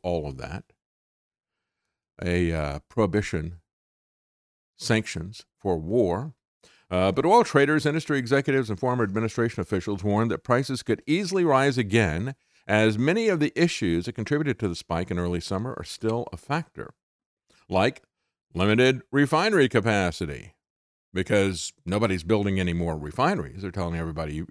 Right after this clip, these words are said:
<laughs> you don't wanna do that. You wanna, you wanna pour a couple of billion dollars into some new refineries and, uh, that we're gonna ban in just a couple of years? Nah, you don't wanna do that." Uncertainty about Russia's war in Ukraine, because they're gonna keep those sanctions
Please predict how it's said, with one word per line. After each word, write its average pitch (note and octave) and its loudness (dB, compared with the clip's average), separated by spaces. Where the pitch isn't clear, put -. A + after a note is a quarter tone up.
<laughs> - -
you G2+ 2
don't C3 2
wanna A2+ 0
do F#2+ -2
that. G2 -6
You A#2 -6
wanna, A#2 -2
you C#3 -8
wanna E3+ -2
pour F3 2
a B2 0
couple D#3 2
of B2+ 0
billion D3+ 6
dollars D#3+ 6
into C#3+ 2
some A2+ 0
new C#3 2
refineries F3 2
and, F#2+ 0
uh, F#2+ 2
that G2 0
we're A#2 -4
gonna B2 0
ban C3+ -2
in F#2 -8
just A#2+ -6
a A#2 -12
couple A#2 -4
of G2+ 0
years? G3 -6
Nah, D#2+ -4
you D#2 -10
don't F2 -12
wanna G1+ -20
do - -20
that." A2+ -8
Uncertainty D3 4
about F#2+ 2
Russia's G#2+ 2
war G#2+ 4
in G2+ 2
Ukraine, A2 -4
because D#2 -12
they're F2 -8
gonna E2+ -4
keep - -8
those F2+ -2
sanctions F#2 -4